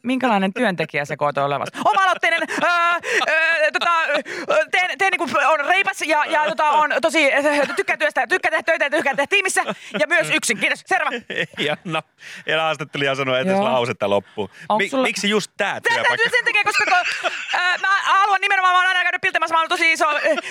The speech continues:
Speaker 1: fani ja mä, mä niinku tykkään työtä, ja mä, mä oon tosi asiakaspalvelijahenkinen. Seuraava.
Speaker 2: Haluatko tehdä aamu- vai iltavuoroa?
Speaker 1: Ää, ei, mä, mä ihan kaikki sama, mulle käy kaikki. Mä voin tehdä vuorot, mä voin tehdä yövuoro, yövuoro, iltavuoro, Amura, kiitos. Seuraava.
Speaker 2: Miten kuvailisit itsesi ryhmässä?
Speaker 1: Olen erittäin, ö, toimiva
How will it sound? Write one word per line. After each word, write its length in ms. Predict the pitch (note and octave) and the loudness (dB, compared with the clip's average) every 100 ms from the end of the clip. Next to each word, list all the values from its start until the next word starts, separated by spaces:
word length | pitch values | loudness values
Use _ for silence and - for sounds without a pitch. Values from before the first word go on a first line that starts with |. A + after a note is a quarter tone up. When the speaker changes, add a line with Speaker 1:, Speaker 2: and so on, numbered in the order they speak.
| - | -4
Speaker 1:
fani 180 | F4+ G4 | 0 2
ja 100 | F4 | 2
mä, 80 | E4 E4 | 2 0
mä 80 | D#4+ | 0
niinku 140 | D#4+ F4+ | -2 -4
tykkään 220 | E4 D#4 | -4 -2
työtä, 220 | D4 C4 | -2 0
ja 120 | C#4+ | -2
mä, 200 | C#4+ D4 C#4+ D4 C#4+ | 2 0 -2 -8 -4
mä 80 | D4 | -4
oon 80 | D4+ | 0
tosi 120 | D4+ | 0
asiakaspalvelijahenkinen. 840 | D4 C4 D4+ C4 C4+ C#4 A#3+ G3 D3+ _ - | 0 0 -2 -2 0 0 0 -2 -4 _ -2
Seuraava. 300 | G4+ C4 D#3+ - G3+ | 0 0 -4 -4 -4
Speaker 2:
Haluatko 300 | A3 G3+ G3 | -4 -4 -4
tehdä 180 | F#3 F#3 | -4 -2
aamu- 360 | G3+ G#3+ F#3+ | -2 0 0
vai 220 | F3+ F#3 F3+ | 0 0 -2
iltavuoroa? 520 | E3+ D#3 D3+ A4+ A#4+ | -2 0 0 2 2
Speaker 1:
Ää, 80 | A#4 | 2
ei, 180 | A4 G#4 | 0 0
mä, 80 | A4 | -2
mä 80 | G#4 C#5 | 0 0
ihan 100 | G#4 | 0
kaikki 140 | G#4+ G4+ | -2 0
sama, 180 | G#4+ F4+ | 0 2
mulle 160 | F#4+ | 0
käy 120 | F#4+ | 0
kaikki. 200 | F#4 D#4 | -4 -4
Mä 180 | E4+ F4 | 0 2
voin 140 | F4 E4+ | 2 2
tehdä 80 | |
vuorot, 220 | F4 E4+ D4+ | 0 0 0
mä 80 | |
voin 180 | D4+ D#4+ | 2 2
tehdä 200 | D4+ D#4 | 2 2
yövuoro, 260 | F4 E4+ E4 - - - - | 2 0 -2 -6 -16 -6 0
yövuoro, 240 | E4+ D#4+ | 2 2
iltavuoro, 400 | D#4+ D#4 D4+ C#4+ - | 0 2 2 2 2
Amura, 300 | C#4 B3+ G#3+ | 2 2 0
kiitos. 200 | G#3 - | -4 -2
Seuraava. 240 | D#4+ A#3 | 0 0
Speaker 2:
Miten 300 | A3+ A#3 A3+ | 0 0 0
kuvailisit 420 | A3 A3 G#3+ F#3+ | 0 0 0 -2
itsesi 320 | G#3 G3 F#3+ | -2 0 0
ryhmässä? 480 | F#3+ F#3+ G3 E3 D#3 | 0 2 0 0 0
Speaker 1:
Olen 360 | G#4+ G#4 G4 G4 | 0 0 0 0
erittäin, 360 | G#4+ - F#4+ E4+ | -2 -2 0 0
ö, 380 | D#4+ D4 C#4+ D#4+ | 0 0 0 2
toimiva 380 | F#4 F#4+ F#4+ | 2 4 2